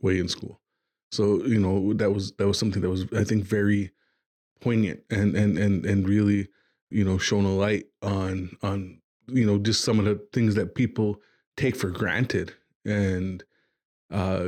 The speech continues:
not being able to, to celebrate a birthday, you know, uh, for the whole time you're in school.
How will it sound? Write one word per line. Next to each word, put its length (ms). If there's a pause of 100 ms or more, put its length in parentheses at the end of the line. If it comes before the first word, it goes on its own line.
not 340
being 200
able 260
to, 340
to 340
celebrate 520
a 40
birthday, 520
you 100
know, 180 (220)
uh, 160
for 140
the 100
whole 100
time 180
you're 120
in 60
school. 280